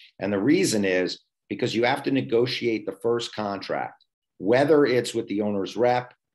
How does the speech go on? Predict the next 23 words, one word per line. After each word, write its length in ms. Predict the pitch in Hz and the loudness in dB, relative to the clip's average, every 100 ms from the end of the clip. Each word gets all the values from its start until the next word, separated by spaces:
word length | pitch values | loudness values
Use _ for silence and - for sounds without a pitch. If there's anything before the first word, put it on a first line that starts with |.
| _ - | _ -4
or 160 | 104 | -2
whether 360 | 98 113 123 123 | 2 2 2 0
it's 160 | 120 | -2
with 140 | 117 110 | -6 -6
the 140 | 98 | -6
engineer 500 | 101 104 98 104 110 | -4 -4 -4 -4 -4
who's 260 | 98 92 - | -4 -6 -6
scoping 400 | - 104 101 98 | -2 0 0 -6
the 60 | 92 | -6
project, 720 | 110 113 113 101 110 104 - _ _ _ - | -2 0 0 0 -2 -2 -6 _ _ _ -12
you 160 | 92 | -6
must 500 | 110 107 113 123 131 | -4 -2 0 0 -2
have 280 | - 110 104 | -4 -4 -4
the 80 | 104 | -6
lawyer 600 | 95 104 107 90 82 85 _ _ - | -4 -2 0 0 -2 -4 _ _ -6
drafting 560 | 95 101 113 120 120 | -2 0 0 -4 -6
the 80 | 110 | -8
contract. 760 | 107 101 92 87 71 65 65 - _ _ - | -6 -4 -2 -2 -4 -4 -6 -12 _ _ -6
Your 120 | 101 | -2
manager 600 | 98 110 123 131 127 127 | 0 0 0 0 0 -2
cannot 440 | - 107 110 107 | -2 -2 0 -2
practice 500 | - 107 104 110 104 | -2 -2 -2 -6 -6
law. 440 | 98 90 87 87 | -2 0 0 -2